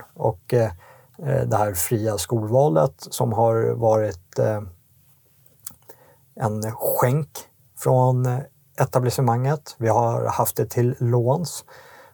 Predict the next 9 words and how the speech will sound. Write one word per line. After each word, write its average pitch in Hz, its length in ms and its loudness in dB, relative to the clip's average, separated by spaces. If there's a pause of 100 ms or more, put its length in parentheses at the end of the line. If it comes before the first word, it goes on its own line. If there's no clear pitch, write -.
(240)
eh, 120 380 2
vilket 131 400 0
har 117 180 4
underlättat, 117 960 -2
eh, 123 240 0 (460)
för 120 600 0 (420)
svenskar 113 500 0
att, 101 340 -4
eh, 62 540 -2